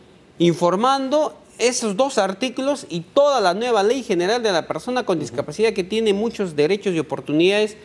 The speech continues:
Speaker 1: lo que antes no se tenía. Antes se tenía una ley asistencialista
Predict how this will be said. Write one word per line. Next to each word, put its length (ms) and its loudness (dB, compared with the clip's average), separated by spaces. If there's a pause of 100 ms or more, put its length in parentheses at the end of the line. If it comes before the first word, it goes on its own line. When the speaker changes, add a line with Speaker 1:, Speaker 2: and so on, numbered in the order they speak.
(220)
Speaker 1:
lo 180 0
que 100 2
antes 280 0
no 120 0
se 100 -10
tenía. 460 0
Antes 220 -4
se 100 -8
tenía 280 2
una 200 2
ley 240 4
asistencialista 1120 -2